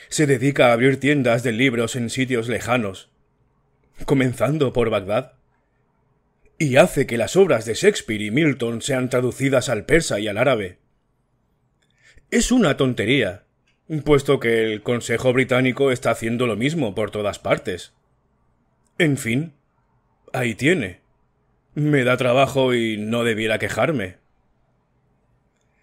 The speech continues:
«Pero, ¿qué es lo que usted hace en realidad?», quiso saber Victoria. «Bueno, la verdad es que se reduce a ser el perrito faldero del doctor Rathbone y contestar siempre,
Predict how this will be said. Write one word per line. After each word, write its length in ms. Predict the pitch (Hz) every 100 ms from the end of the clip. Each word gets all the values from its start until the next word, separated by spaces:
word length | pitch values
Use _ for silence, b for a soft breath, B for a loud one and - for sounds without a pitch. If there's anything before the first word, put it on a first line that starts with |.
| b b b b
«Pero, 640 | - 151 135 131 123 120 -
¿qué 260 | - 110 165
es 120 | 151
lo 160 | 143 127
que 120 | 127
usted 260 | 120 123
hace 200 | 117 -
en 140 | 120 110
realidad?», 520 | 107 101 104 208 - _ _ _ _ _ _ _ _
quiso 300 | - 147 135
saber 360 | 117 110 117 107
Victoria. 640 | 104 - 123 107 92 92 _ _ _ _ _ _ _ _ _ _ _ _ _ _ -
«Bueno, 640 | 127 104 113 120 135 - _ _ _ _ _ _
la 240 | 143 120
verdad 320 | 113 110 127 127
es 140 | 123
que 160 | 135 127
se 160 | 135
reduce 600 | 123 113 143 143 120 110 -
a 80 | 117
ser 200 | 127 123
el 160 | 113
perrito 480 | - 101 123 127 110
faldero 540 | - 98 95 160 117
del 220 | 104 110 101
doctor 380 | 104 - 110
Rathbone 560 | 101 135 113 104 101 110 _ _ _
y 80 | -
contestar 600 | 170 180 147 139 156 143
siempre, 580 | - 127 117 110 95 -